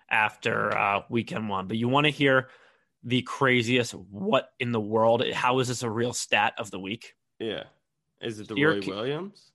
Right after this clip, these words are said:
Speaker 1: No. Syracuse is nine and two. No, yeah, after today, they just beat West Virginia, is nine and two all time as a double-digit seed. That's eighty-one win,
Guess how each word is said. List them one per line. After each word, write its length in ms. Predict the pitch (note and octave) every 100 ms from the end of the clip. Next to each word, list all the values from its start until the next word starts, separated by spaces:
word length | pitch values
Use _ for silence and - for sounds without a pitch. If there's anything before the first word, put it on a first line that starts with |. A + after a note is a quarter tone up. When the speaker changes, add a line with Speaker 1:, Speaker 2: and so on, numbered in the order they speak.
| -
Speaker 1:
No. 360 | A2+ G#2 F2 -
Syracuse 600 | - - C#3 D3 - F3 E3
is 160 | A#2+
nine 260 | B2 B2 B2
and 180 | B2+ B2
two. 360 | B2+ A2 F#2+ - _ _ _ _ _ _ _
No, 240 | C#3+ A2+ F#2
yeah, 200 | A#2+ F#2+ G#2+ E3+
after 280 | D3 D3
today, 240 | C3+ C3+ A2+
they 120 | G2+
just 160 | G#2+ -
beat 100 | A#2
West 200 | A2 -
Virginia, 420 | G#2+ F2+ E2+ F#2 _ _ -
is 140 | A#2+
nine 340 | A#2+ A#2 B2+
and 140 | C#3 C3+
two 340 | - B2+ F#2+ -
all 220 | G2 A2+
time 320 | - A#2 G#2+
as 100 | G#2
a 60 | G2
double-digit 640 | F#2 G2 A2 F#2+ F#2+ F#2+
seed. 340 | - - - - _ _ _ _ -
That's 220 | A#2 - _ _ _ _ _ -
eighty-one 480 | C3+ C#3 B2+ B2
win, 180 | A2+ A2